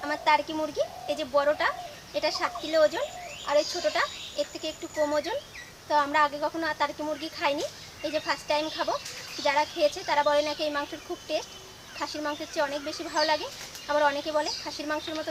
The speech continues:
খেতে। তো আমরা খেয়ে দেখবো কেমন টেস্ট। তো এখন এই মুরগিটাকে দাদাকে দিয়ে কাটিয়ে নেব। হুম। এই দেখুন বন্ধুরা, টার্কি মুরগিটাকে এই যে পরিষ্কার করা হয়ে গেছে।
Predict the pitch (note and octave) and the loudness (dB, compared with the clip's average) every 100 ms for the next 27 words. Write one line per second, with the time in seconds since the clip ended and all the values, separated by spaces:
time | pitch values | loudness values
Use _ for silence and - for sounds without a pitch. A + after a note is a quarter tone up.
0 | D4+ E4 A4+ - - - - - C#4+ D4 | -4 -6 -6 -8 -10 -10 -8 -2 0 0
1 | - E4+ D4+ D4 C4+ F#4 - F4 D4+ E4+ | 0 4 6 6 4 -6 -4 -2 0 0
2 | D#4 G#4 - - - D#4 D#4 D#4 D4+ C#4+ | 0 -2 -8 -12 -2 -2 0 0 0 0
3 | D4+ D#4+ A#4+ - - - D4 C#4+ C#4+ D#4 | 0 -2 -2 -6 -12 -10 -4 -2 -2 -2
4 | E4 D#4+ - C4 - - - - A5+ F#5+ | -2 -2 -2 -4 -8 -10 -14 -12 -10 -10
5 | - - C6+ A#5 - - - - D#4 C4+ | -12 -10 -6 -6 -6 -14 -4 -4 -2 -6
6 | C4 G4 F#4+ G4 - - - - - - | -10 -10 -10 -10 -10 -10 -8 -8 -6 -8
7 | - - - - - - - - - - | -10 -10 -8 -8 -6 -6 -4 -4 -4 -4
8 | - D#4+ E4 E4+ - F4 E4+ E4+ E4+ F4 | 0 2 2 0 -2 -2 0 4 8 8
9 | D#5 - - - - E4 D4+ D4+ E4 D#4 | 6 -4 -12 -12 -2 2 2 2 -4 -2
10 | D#4 E4+ E4 E4+ D4+ C#4+ - D#4 D#4+ D#4+ | -2 -2 -4 -4 -4 -4 -4 -4 0 2
11 | F#4 D#4 D#4 D#4 | 2 2 0 -2